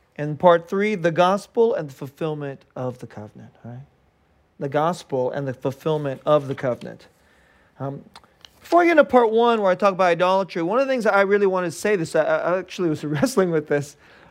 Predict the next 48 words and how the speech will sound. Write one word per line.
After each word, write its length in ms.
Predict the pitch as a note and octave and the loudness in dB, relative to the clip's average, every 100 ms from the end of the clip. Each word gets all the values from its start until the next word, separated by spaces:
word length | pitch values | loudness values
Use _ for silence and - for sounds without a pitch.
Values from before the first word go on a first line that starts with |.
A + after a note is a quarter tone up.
| _ | _
Uh, 20 | D3 | 2
I 300 | D3 D3+ E3+ | 4 4 4
wrestle 320 | G3+ A#3+ A3+ | 4 4 0
with 140 | G#3 | 0
the 80 | F#3 | -4
timing 520 | F#3+ A3 A#3+ G#3 E3 | 0 0 2 -2 -4
of 140 | E3+ D3+ | -6 -6
this 120 | D#3+ | -6
particular 440 | E3+ E3+ E3 D#3 | -8 -8 -6 -6
message. 180 | D3+ C#3+ | -6 -6
This 120 | A3+ | -6
is 220 | D#4 - - | -8 -10 0
a, 260 | F#3 F3+ F3 | 2 2 0
a, 200 | D#3 - | -2 -2
a 80 | E3 | -6
profoundly 520 | D#3+ E3+ F3+ F3+ F3 | -4 -2 0 0 0
important 560 | D3+ C3+ E3 E3+ D#3+ - | -4 -4 -2 -2 -4 -6
message. 540 | D3+ D#3 - A#2+ - - | -2 -2 -4 -10 -10 -10
If 140 | E3 | -6
you've 120 | F3+ | 0
been 160 | G3+ D#4 | 2 2
a 40 | |
Christian 380 | D#4 G#3+ - F#3+ | 0 -2 -2 -4
for 120 | F#3 | 0
a 60 | D3 | 2
while, 500 | D3+ D3 D3+ D#3+ - _ _ _ _ _ _ - | 4 4 2 0 -8 _ _ _ _ _ _ -8
and 260 | F3 F#3 | -4 -2
maybe 240 | A3 D#4 B3+ | -2 2 2
especially 400 | A3+ B3+ A#3+ G3+ | 2 -2 -2 -4
if 120 | G3+ | -2
you've 120 | G3 | -2
been 140 | F#3+ F#3 | -2 -2
in 60 | |
a 80 | E3+ | -4
church 280 | E3 G3 - | -4 -4 0
like 220 | D#3+ D#3 | 0 2
ours, 420 | D#3+ E3 D#3+ - | 2 2 0 -4
where 260 | - D3+ D3 | -4 -2 0
we, 260 | D#3 D#3+ | 0 2
you 320 | D#3+ - D3 C#3+ | 2 0 -4 -4
know, 100 | C#3 | -2
we 180 | D#3 | 2
are 140 | D#3 D3+ | 2 2
a 60 | |
gospel-centered 720 | C3+ D3 D#3+ E3+ - D#3 C#3+ C3 | 0 -2 -2 -6 -8 -6 -6 -4
church, 320 | E3 D3 - _ _ _ - _ _ - | -2 -4 -6 _ _ _ -20 _ _ -2
um, 280 | D#3+ D#3+ E3 | 0 0 4
whether 480 | A3+ C#4+ C4+ C4 | 4 4 -2 -6